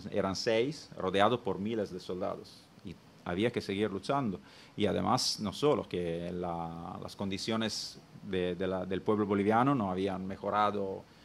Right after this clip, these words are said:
de un día al otro, entonces había que seguir luchando. Y eso entonces todo el tra-, el trayecto que hicieron para tratar de reorganizarse, bueno, después toda la historia, Inti lo asesinan en, en Bolivia y ahí se, se pierde un poco la posibilidad de volver con la,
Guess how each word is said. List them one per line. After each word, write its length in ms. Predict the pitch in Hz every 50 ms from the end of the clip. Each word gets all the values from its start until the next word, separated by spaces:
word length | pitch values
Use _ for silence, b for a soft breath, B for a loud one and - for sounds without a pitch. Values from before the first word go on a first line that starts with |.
| B B -
de 80 | 101
un 80 | 101 98
día 120 | 104 110
al 80 | 107 131
otro, 260 | 151 139 - - 101
entonces 480 | 95 87 - 104 101 - - 123 117 -
había 240 | - 90 87 98 107
que 80 | -
seguir 260 | 110 - 95 90 98 92
luchando. 420 | 87 - - 123 110 104 95 92 - - B B B B B B B B B
Y 100 | - 98
eso 180 | 95 - - 101
entonces 340 | 90 104 104 107 - - -
todo 280 | - 107 101 101 101 98
el 100 | 90 -
tra-, 140 | 110 -
el 80 | - -
trayecto 480 | - 95 98 101 107 110 110 - 110 -
que 100 | 107 101
hicieron 480 | 101 - - 123 113 110 113 135 139
para 200 | - 98 87 85
tratar 360 | - - 90 - - 101 98
de 120 | 95 104 95
reorganizarse, 840 | 101 101 101 104 104 104 113 117 110 120 117 120 123 120 - 117
bueno, 240 | 101 95 95 90 - - -
después 320 | - 95 90 - 98 92 -
toda 220 | - 92 92 95
la 80 | 95 98
historia, 400 | 98 - - 120 107 95 92 92
Inti 320 | 92 95 92 90 95 95
lo 140 | 95 95 92
asesinan 500 | 90 - 95 - - 98 98 95 92 92
en, 220 | 92 92 95 101 104 101
en 100 | 101 98
Bolivia 500 | 101 107 113 113 113 110 107 113 110 107
y 120 | 98 92
ahí 120 | 90 92 95
se, 280 | - - 95 92 90
se 140 | - - 98 -
pierde 340 | - 104 107 101 104 98
un 80 | 95 92
poco 240 | 87 101 98 95 101
la 80 | 90
posibilidad 480 | 87 - 92 - - 90 92 98 104 98
de 80 | 92 90
volver 340 | 92 92 92 101 101 98
con 140 | - 95 95
la, 140 | 92 90